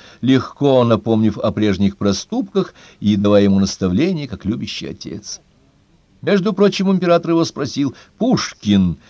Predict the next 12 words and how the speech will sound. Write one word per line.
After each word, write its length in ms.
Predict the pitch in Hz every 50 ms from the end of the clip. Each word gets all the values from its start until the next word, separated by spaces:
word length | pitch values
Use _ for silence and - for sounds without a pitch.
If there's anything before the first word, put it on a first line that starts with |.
| - - - _ _ -
принял 360 | 95 98 127 156 180 202 220
ли 120 | 233 240
бы 140 | 226 202 233
ты 140 | 175 240 240
участие 720 | 240 226 - - - 220 214 190 - - - - 190 185
в 60 | 139
четырнадцатом 760 | - - - - 175 170 156 156 139 - - - 160 147 143
декабря, 640 | 135 143 147 - 147 139 139 135 135 135 131 131 127
если 240 | 123 117 98 - 131
был 180 | 117 117 113
в 80 | 101 101
Петербурге?" 680 | - 95 - 113 104 101 98 101 101 98 95 90 95 90